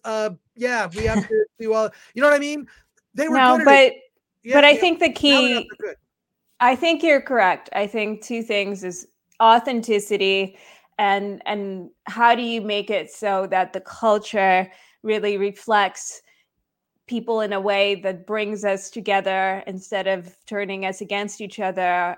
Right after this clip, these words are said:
Speaker 2: and, and apart and brings us apart, which is really what's happening. And that's where I think,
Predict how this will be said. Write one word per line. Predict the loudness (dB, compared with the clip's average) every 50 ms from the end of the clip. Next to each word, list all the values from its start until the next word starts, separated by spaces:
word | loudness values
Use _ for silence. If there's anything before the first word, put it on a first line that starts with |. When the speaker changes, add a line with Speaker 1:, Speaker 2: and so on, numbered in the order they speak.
| -8
Speaker 2:
and, | -6 -6 -6 -6 -6 -10 -14 -14 -10
and | -8 -8 -6 -6 -8 -10 -12 -12 -12
apart | -12 -12 -12 _ -4 0 0 2 2 0 -2 -6 -8
and | -8 -8 -8 -8 -10 -12 -14 -14 -18 _
brings | -14 -10 -10 -10 -8 -8 -8
us | -8 -8 -10
apart, | -14 -18 -12 _ -4 -2 -2 -2 -4 -6 -12 -20 -18 -14
which | -14 -14 -12 -12
is | -12 -12 -10 -6
really | -6 -6 -4 -6 -6 -6
what's | -6 -6 -8 -8 -8
happening. | -4 0 0 0 0 -2 -8 -10 -8 -8 -8 -10 -12 -14 _ _ _ _ _ _ _ _ _
And | -8 -6 -4 -4 -4 -4 -6 -8 -12 -16 -20 _ _ _ -10
that's | -4 0 2 2 2 2 0 -8 -14 -12 -6
where | -2 2 2 2 2 2 2 0 -2 -2 -6 -6 -8
I | -8 -8 -8
think, | -6 -6 -6 -6 -4 -6 -10 -12